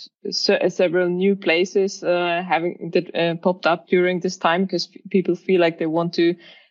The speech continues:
own more of, uh, uh, their own life and sort of, uh, uh, ma-,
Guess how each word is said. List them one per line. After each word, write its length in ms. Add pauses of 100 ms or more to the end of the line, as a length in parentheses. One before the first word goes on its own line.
(180)
own 340
more 540
of, 280 (180)
uh, 480 (160)
uh, 240
their 260
own 260
life 360
and 100
sort 160
of, 320
uh, 400 (500)
uh, 360 (100)
ma-, 480